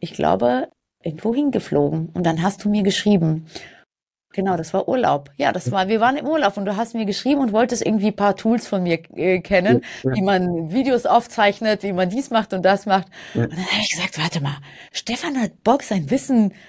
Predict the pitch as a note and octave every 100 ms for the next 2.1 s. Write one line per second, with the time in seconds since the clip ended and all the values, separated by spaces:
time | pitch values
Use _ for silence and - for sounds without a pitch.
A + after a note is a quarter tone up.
0 | _ D#3+ G3 B3 - D4+ D#4+ E4+ F#4 -
1 | - - - B2+ A#2 G#2 E4 E4+ E4 -
2 | -